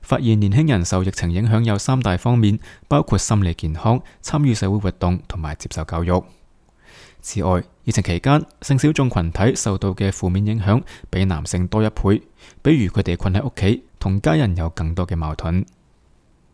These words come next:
維州政府考慮為民眾免費提供流感疫苗。州長安德魯斯表示，當地今年已經錄得過萬宗嘅流感個案，令當局考慮為有健康問題、長者同五歲以下兒童以外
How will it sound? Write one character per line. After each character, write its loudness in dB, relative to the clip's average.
維 0
州 0
政 0
府 -2
考 0
慮 0
為 0
民 0
眾 0
免 0
費 0
提 -4
供 -4
流 -4
感 -4
疫 -4
苗。 -2
州 0
長 0
安 4
德 2
魯 2
斯 -2
表 0
示， -2
當 2
地 0
今 -2
年 2
已 -2
經 2
錄 -4
得 -2
過 0
萬 -2
宗 0
嘅 -2
流 -6
感 -2
個 0
案， 2
令 0
當 0
局 -2
考 -2
慮 2
為 0
有 0
健 -2
康 -2
問 0
題、 -2
長 0
者 0
同 0
五 0
歲 0
以 -2
下 0
兒 -2
童 -4
以 0
外 -2